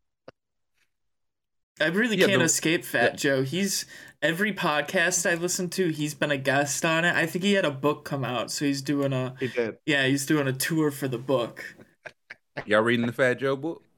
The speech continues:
Speaker 1: No, <laughs> no, I'm not. I don't think there's anything Fat Joe could teach me. Maybe there is.
Speaker 2: Um,
Speaker 1: I,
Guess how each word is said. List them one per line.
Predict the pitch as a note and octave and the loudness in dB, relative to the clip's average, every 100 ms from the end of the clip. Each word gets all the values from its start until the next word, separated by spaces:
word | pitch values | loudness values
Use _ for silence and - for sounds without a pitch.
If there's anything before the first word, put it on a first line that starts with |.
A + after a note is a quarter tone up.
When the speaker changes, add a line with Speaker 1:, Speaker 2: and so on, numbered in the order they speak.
| _ _ - - _ - | _ _ -20 -20 _ -8
Speaker 1:
No, | D3+ E3+ G3 D#3 C3 A2+ G2+ | -2 0 2 2 2 0 -6
<laughs> | |
no, | - D3+ D#3+ G#3 G#3+ E3 | -8 -2 0 0 2 2
I'm | D3+ D3+ D3 | 2 0 -2
not. | D3 C#3+ A2+ | 0 2 2
I | D3+ | 2
don't | E3 | 0
think | D#3+ D#3+ | 0 0
there's | E3+ D#3+ | 0 0
anything | C#3+ C#3+ D3+ | 0 0 -2
Fat | C#3 C#3+ B2+ | -2 0 0
Joe | - C#3 | 2 0
could | C3 D3+ C3+ | 0 -2 -2
teach | D3 C3+ C#3 | -2 -2 -4
me. | C#3+ D3+ D#3 - - - _ _ | -6 -6 -6 -16 -20 -20 _ _
Maybe | G#3 F4 | 0 2
there | C#4 A3+ | 4 4
is. | A3+ G3+ | 4 2
Speaker 2:
Um, | |
Speaker 1:
I, | G3+ C4 | 2 4